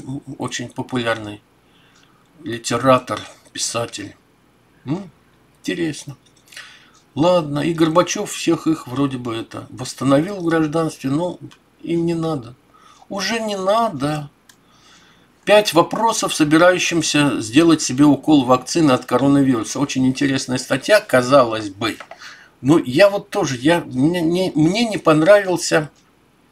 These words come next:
а, ну вот ник его, да, вот этого, э, на живом журнале называется «Антисемитизм». Антис-, а,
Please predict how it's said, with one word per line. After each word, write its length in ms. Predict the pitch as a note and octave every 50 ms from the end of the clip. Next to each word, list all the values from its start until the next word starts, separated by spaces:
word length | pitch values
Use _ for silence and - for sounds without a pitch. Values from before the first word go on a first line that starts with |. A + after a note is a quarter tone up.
| _ _ - - - - _ _ -
а, 260 | G#2+ A#2+ B2+ A#2+ A#2+ - -
ну 120 | C#3 D#3
вот 180 | E3 D3 - - -
ник 420 | - C#3 D3 F#3 F#3+ - - - -
его, 320 | C3 C3 A#2 A2 A2+ A2 G2
да, 180 | F2+ C3+ D#3
вот 220 | D#3+ C#3 C3+ - B2
этого, 360 | - - A2+ G#2+ G#2 G2+ - -
э, 140 | G#2 G#2+ G#2+
на 340 | G#2 G#2+ A2+ A2+ G#2+ G2+ G#2
живом 320 | G#2+ A#2+ A#2+ A#2 G#2+ G#2+
журнале 420 | G#2 B2 A#2+ A#2+ A2+ G2+ G2+ G2
называется 600 | G2 G#2+ G#2+ G#2 B2+ D#3+ F#3 F3+ E3 - - - -
«Антисемитизм». 1400 | - C#3+ D#3 E3+ D#3 - C#3+ D3 - - - - C#3+ C#3+ C#3+ C#3+ C#3 - - - - D#3 C3+ G#2+ G2 F#2+ F2 - _ _ _ _ _ _ _ _ _ _ _ _ _ _ _ _ _ _ _ _ _ _ -
Антис-, 880 | B2+ D3+ D#3 D#3+ D#3 C#3+ - - - B2+ C#3+ D3 C#3+ - - - - - - - - - _ _ _ _ - -
а, 280 | B2 C3 B2+ A#2 G2+ -